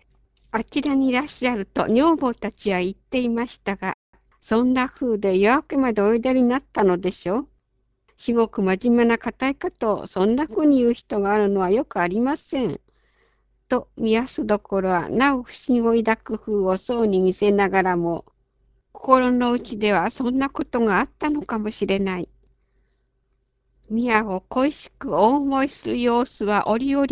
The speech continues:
見えたが、立派な人格のある人は、人の非難の種になるようなことは避けて、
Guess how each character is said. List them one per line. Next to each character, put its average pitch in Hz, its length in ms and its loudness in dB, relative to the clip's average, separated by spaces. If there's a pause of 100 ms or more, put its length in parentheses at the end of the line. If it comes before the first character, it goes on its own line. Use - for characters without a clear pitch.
見 247 140 0
え 226 140 0
た 180 220 -4
が、 170 200 -6 (600)
立 208 180 -2 (100)
派 285 120 2
な 269 120 2
人 269 240 2
格 277 360 -4
の 262 120 0
あ 240 60 -2
る 214 140 -2
人 185 320 -6
は、 180 160 -4 (380)
人 277 200 0
の 269 160 0
非 302 160 0
難 233 240 2
の 196 80 0
種 247 300 0
に 220 80 2
な 226 180 2
る 262 100 0
よ 247 140 0
う 214 40 2
な 208 120 0
こ 196 160 -6
と - 180 -8
は 190 100 -2
避 226 220 -6
け 208 160 -10
て、 - 240 -10